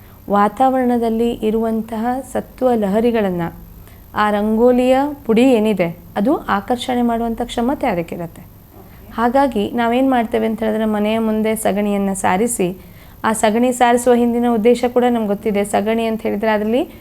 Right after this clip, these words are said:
ಮೂವತ್ಮೂರು ಕೋಟಿ ದೇವತೆಗಳ ತತ್ವ ಇರುತ್ತೆ ಗೋವಿನಲ್ಲಿ. ಅದರಿಂದ ಬಂದಿರುವಂಥ ಸಗಣಿ ಕೂಡ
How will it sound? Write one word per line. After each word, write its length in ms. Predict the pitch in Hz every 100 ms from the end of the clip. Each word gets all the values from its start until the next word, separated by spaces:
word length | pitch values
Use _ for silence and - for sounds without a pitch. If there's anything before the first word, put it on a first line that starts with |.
| - -
ಮೂವತ್ಮೂರು 580 | 208 226 247 240 240 240
ಕೋಟಿ 340 | 240 226 226 214
ದೇವತೆಗಳ 460 | 208 220 220 220 214
ತತ್ವ 340 | 202 - 254
ಇರುತ್ತೆ 360 | 233 180 170 180
ಗೋವಿನಲ್ಲಿ. 640 | 190 185 185 170 170 - - - - -
ಅದರಿಂದ 360 | 208 247 262 262
ಬಂದಿರುವಂಥ 580 | 226 226 240 247 240 254
ಸಗಣಿ 420 | 247 214 226 240
ಕೂಡ 160 | 247